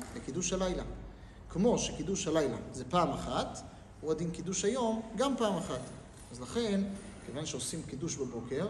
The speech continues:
אין צורך לעשות בסעודה שלישית גם כן קידוש, לברך על היין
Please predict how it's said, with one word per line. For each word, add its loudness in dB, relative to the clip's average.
אין -4
צורך 2
לעשות -2
בסעודה -4
שלישית -2
גם 2
כן 0
קידוש, -4
לברך -4
על -2
היין -2